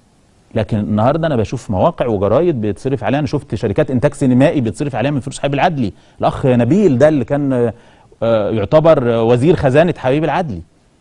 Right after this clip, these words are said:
اللي عمل شركات إنتاج هنا وفي لبنان وبفلوس حبيب العدلي، اللي هي فلوس مين الداخلية؟ اللي هي فلوس الشعب. ده كلام مو-، يعني أنا بقولش، ده الكلام موجود على الدنيا كلها، على المواقع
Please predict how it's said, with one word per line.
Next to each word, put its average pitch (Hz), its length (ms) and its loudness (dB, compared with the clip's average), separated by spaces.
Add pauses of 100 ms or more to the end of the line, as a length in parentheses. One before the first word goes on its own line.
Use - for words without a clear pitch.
(500)
اللي 107 140 2
عمل 147 220 4
شركات - 320 -4
إنتاج 139 300 2
هنا 175 220 4
وفي 156 220 0
لبنان 170 420 4
وبفلوس 165 540 2
حبيب 160 260 -2
العدلي، 147 380 -2
اللي 156 120 4
هي 240 80 4
فلوس 226 260 -2
مين 285 240 4
الداخلية؟ 262 440 0
اللي 247 140 2
هي 302 60 2
فلوس 302 240 -6
الشعب. 277 460 -4 (2000)
ده 170 80 6
كلام 220 300 6
مو-، 220 140 8
يعني 147 280 2
أنا 156 220 2
بقولش، 165 220 2
ده 139 100 2
الكلام 147 300 0
موجود 147 300 2
على 107 180 -2
الدنيا 113 360 0
كلها، 117 240 -4
على 117 100 -4
المواقع 127 320 2